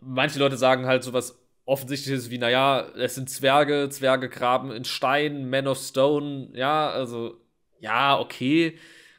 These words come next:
Das Ding ist, wenn wir irgendwo die, eine Theorie aufstellen wollen, dann möchten wir schon ein bisschen mehr als,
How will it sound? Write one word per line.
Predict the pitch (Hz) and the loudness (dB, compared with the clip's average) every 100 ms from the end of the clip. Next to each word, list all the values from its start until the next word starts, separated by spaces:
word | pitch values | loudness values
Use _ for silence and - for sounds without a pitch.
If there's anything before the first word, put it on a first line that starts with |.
| _ _ _ _ _ | _ _ _ _ _
Das | 139 135 127 | -6 -6 -2
Ding | 151 156 | 0 2
ist, | 151 110 | 0 0
wenn | 135 127 | -2 -2
wir | 131 135 | -2 -2
irgendwo | 135 123 127 | -4 -6 -6
die, | 131 127 131 | -4 -4 -4
eine | 123 127 | -4 -6
Theorie | 131 127 123 | -4 -2 0
aufstellen | 147 135 - 131 127 110 | 0 0 -2 -2 -4 -2
wollen, | 120 135 135 | 2 2 0
dann | 123 120 | -4 -6
möchten | 120 120 - | -8 -10 -10
wir | 113 | -14
schon | - 117 | -12 -14
ein | |
bisschen | 110 - 110 101 | -14 -12 -12 -10
mehr | 107 123 120 | -6 -6 -6
als, | 104 113 107 - - | -6 -6 -8 -14 -18